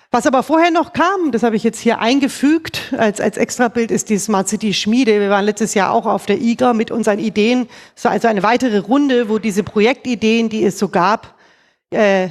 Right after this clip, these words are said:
geschärft wurden. Es war also keine echte Schmiede, wie sie jetzt da draußen ist, ein echter Update,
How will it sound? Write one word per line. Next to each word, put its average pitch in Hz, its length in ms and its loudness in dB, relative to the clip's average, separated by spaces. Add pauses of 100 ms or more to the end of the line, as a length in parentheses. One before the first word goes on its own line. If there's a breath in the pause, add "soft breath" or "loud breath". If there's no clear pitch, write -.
(120)
geschärft 220 720 0
wurden. 254 340 2
Es 190 160 -2
war 196 60 2
also 196 160 0
keine 202 240 0
echte - 280 -2
Schmiede, 269 420 0
wie 226 100 0
sie 202 100 0
jetzt - 160 -2
da 196 80 0
draußen 220 480 -2
ist, 269 240 -2
ein 214 140 -6
echter - 320 -2
Update, 269 440 -2